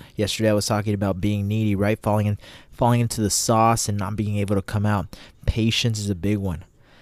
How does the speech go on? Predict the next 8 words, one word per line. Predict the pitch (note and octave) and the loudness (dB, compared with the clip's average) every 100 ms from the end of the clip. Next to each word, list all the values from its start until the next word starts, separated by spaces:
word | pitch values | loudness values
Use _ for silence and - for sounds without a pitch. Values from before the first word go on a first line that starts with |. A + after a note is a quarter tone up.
| - _ | -20 _
You're | F#2+ A2 | 2 4
in | A#2 | 4
the | G#2+ | 4
pocket. | - A2+ G#2+ G#2 - - - | 4 4 0 -6 -10 -16 -6
You're | |
the | A2 | -4
fucking | - B2 - A2 | 0 0 -2 -6
quarterback. | - A#2 A2+ G#2 F2+ | 0 2 2 -2 -6